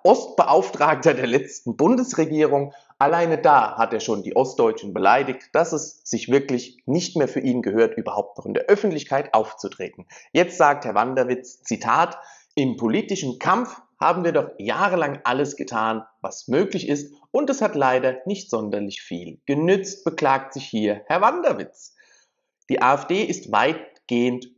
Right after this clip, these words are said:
durchradikalisiert und ich sehe auch keinerlei Anzeichen für eine Deradikalisierung.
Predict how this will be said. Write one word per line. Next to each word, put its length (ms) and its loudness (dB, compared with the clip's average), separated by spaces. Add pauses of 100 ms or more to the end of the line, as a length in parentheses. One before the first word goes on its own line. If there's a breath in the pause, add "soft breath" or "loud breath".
(120)
durchradikalisiert 1200 -2
und 160 -8
ich 160 -16
sehe 240 0
auch 180 -4
keinerlei 540 -2
Anzeichen 580 -6
für 200 -4
eine 300 -10
Deradikalisierung. 1300 -6